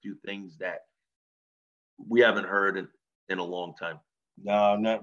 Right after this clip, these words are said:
Speaker 2: but a lot of people say he's the number one junior in the state, and I don't think you would go wrong with that statement for, for sure. Three
Speaker 1: Right.
Speaker 2: teams that,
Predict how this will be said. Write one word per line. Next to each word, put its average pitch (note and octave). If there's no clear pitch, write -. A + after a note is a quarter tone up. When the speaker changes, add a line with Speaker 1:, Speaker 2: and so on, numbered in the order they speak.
Speaker 2:
but A#2+
a A#2
lot B2+
of A#2
people C3
say A#2+
he's B2+
the A#2+
number A#2
one A#2
junior A#2
in A2+
the G#2
state, A#2
and F2
I G2
don't A2+
think A2
you A2
would G#2+
go A#2
wrong A#2+
with G#2+
that A2
statement G2+
for, E2+
for F#2
sure. A2+
Three F3
Speaker 1:
Right. F#3
Speaker 2:
teams F#3+
that, E3+